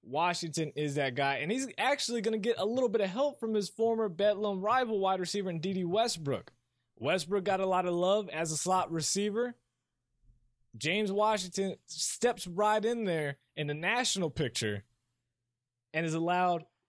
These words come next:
to be looked at as a Heisman candidate and potentially a Heisman finalist. Now, after back-to-back one thousand plus yard seasons, including a thirteen hundred yard season, ten touchdowns, he was twenty yards short of fourteen hundred yards.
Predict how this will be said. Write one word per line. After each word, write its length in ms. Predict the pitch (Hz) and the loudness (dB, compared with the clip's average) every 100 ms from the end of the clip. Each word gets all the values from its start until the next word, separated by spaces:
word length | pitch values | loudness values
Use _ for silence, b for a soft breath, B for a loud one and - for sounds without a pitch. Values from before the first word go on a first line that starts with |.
| - | -8
to 280 | 185 185 | -2 0
be 300 | 165 180 180 | 0 0 2
looked 340 | 170 185 180 180 | 2 0 -2 0
at 220 | 170 - | -2 0
as 200 | 160 160 | 0 0
a 40 | |
Heisman 600 | 147 165 156 147 131 135 - | -2 0 0 0 -2 -6 -10
candidate 460 | - 240 254 196 190 | -4 -2 0 0 -2
and 160 | 165 147 | -4 -4
potentially 420 | 147 185 160 165 | -2 -2 -2 -2
a 100 | 131 | -2
Heisman 580 | 131 160 151 135 135 131 - - | -2 -2 0 -2 -4 -8 -8 0
finalist. 600 | 233 226 139 90 - - _ _ _ - - | 2 2 0 -4 -10 -16 _ _ _ -14 -2
Now, 120 | 156 | -2
after 180 | 165 185 | 0 0
back-to-back 640 | 214 247 202 196 233 190 | 2 0 -2 0 0 0
one 260 | 202 226 196 | -2 -2 0
thousand 420 | 208 214 202 196 | 2 2 0 -2
plus 300 | 208 214 - | -2 -2 0
yard 260 | 202 190 | 0 0
seasons, 460 | - 226 240 233 220 | -2 -2 -2 0 -2
including 580 | 185 156 202 233 226 220 | -2 -2 0 0 0 -2
a 260 | 185 214 208 b b _ - | -2 0 -2 b b _ 2
thirteen 520 | 240 269 - 269 262 | 2 4 -2 -2 0
hundred 540 | 208 233 226 226 226 - _ _ | 0 0 2 0 0 -6 _ _
yard 400 | 160 196 196 180 | -2 2 2 0
season, 440 | - 208 180 185 | -2 0 0 -2
ten 280 | 160 220 240 | 0 -2 0
touchdowns, 540 | 196 208 180 196 185 - | 0 -2 0 -2 -2 -2
he 80 | |
was 120 | 196 - | -4 -6
twenty 320 | - 254 247 | -4 -4 0
yards 240 | 214 185 | 0 0
short 200 | - 185 | 0 0
of 80 | 156 | -2
fourteen 380 | - 165 - 147 | -2 -2 -2 -2
hundred 180 | 143 120 | -2 0
yards. 400 | 127 120 104 | 2 2 0